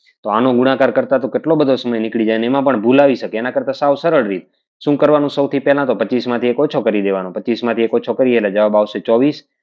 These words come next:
તો ચાલો સૌથી પહેલાં આપણે અહીંયા ચોવીસ લખી દઈએ. બે અને ચાર, ચોવીસ લખી દીધા. ત્યાર પછી ચોવીસ જવાબ આવ્યો તો નવ હજાર નવસો ને નવ્વાણુંમાંથી આપણે કેટલા ઓછા કરવાના છે?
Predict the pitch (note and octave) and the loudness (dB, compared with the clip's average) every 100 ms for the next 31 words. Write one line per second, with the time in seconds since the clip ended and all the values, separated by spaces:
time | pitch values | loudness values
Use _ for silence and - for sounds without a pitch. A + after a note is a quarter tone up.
0 | _ A2 C#3 C3+ G#2 A2+ A#2 A#2+ A#2 A#2 | _ -2 2 2 2 0 0 0 0 0
1 | A#2 A#2 B2 D3+ - _ _ _ _ _ | 0 -2 -4 -6 -16 _ _ _ _ _
2 | _ - A#2+ A#2 A#2 C3+ C3+ G2 F2+ E2+ | _ 0 2 2 0 -2 -2 -2 -4 -10
3 | _ _ _ A2 A2+ A2 G2+ C#3 D#3 _ | _ _ _ 0 2 2 0 -4 -8 _
4 | _ - A#2+ F#2+ G#2+ G#2+ A#2 A2+ A#2+ B2 | _ 2 2 0 -4 -4 -6 -4 -2 0
5 | D3 D#3 _ _ _ A#2+ A#2+ B2+ B2+ A#2+ | 0 -4 _ _ _ 0 2 0 -4 0
6 | A#2+ C3 B2+ C3+ C3+ D#3+ C3+ F#2+ - _ | 2 2 4 4 4 2 0 -4 -12 _
7 | G#2+ G#2+ A#2+ B2+ D3 C3+ B2+ C3 D3 C3 | -6 -2 0 2 2 2 2 -2 -2 -2
8 | A2 A#2+ B2+ C3 B2+ B2 B2 B2 C#3 C#3 | 0 0 0 0 0 0 0 2 2 2
9 | D3 C#3 C#3 C#3 C3+ D#3 E3+ | 0 0 0 0 -2 -6 -8